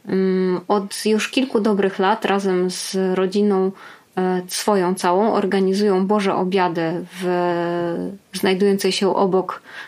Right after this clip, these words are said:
Gąsk, e, wsi Dąbrówka i pierwsze Boże Obiady zreanimowane po latach już nieistnienia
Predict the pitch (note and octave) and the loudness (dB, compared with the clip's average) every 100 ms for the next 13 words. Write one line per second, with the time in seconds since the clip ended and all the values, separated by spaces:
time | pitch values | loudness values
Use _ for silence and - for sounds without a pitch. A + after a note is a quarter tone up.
0 | - G3 G3 F#3+ - - F#3 F3+ E3+ E3+ | -2 2 2 2 -2 -6 -2 -2 0 -2
1 | E3 - - - G3+ F#3 F3+ - - - | -4 -6 -4 0 2 2 -2 -8 -20 -20
2 | - A#3 F3 G3+ G3+ F#3+ D#3+ - - G3 | -8 -4 0 2 2 2 -2 -2 0 2
3 | C#4+ D4 - A#3 A3+ A3 G3+ - - B3+ | 0 -2 -2 0 2 0 -2 -8 -2 0
4 | C#4 C4 G3+ G3 G#3+ G#3 G3 G3 G3+ G#3 | 2 0 0 0 0 0 0 0 0 0
5 | G#3 G3+ G3+ - - - G3 G#3+ G#3+ G#3 | 0 -2 -4 -14 -12 -4 0 2 2 2
6 | G#3+ G3+ G3+ A3+ G3+ G3 G3 F#3 G3+ G#3 | 2 2 2 2 0 0 0 2 2 0
7 | G3 - - - F#3+ - G#3 G3+ G3 - | -2 -4 -6 -4 -2 -2 0 0 0 -2
8 | G#3 F#3 F3 F#3+ A3+ | 0 0 0 0 0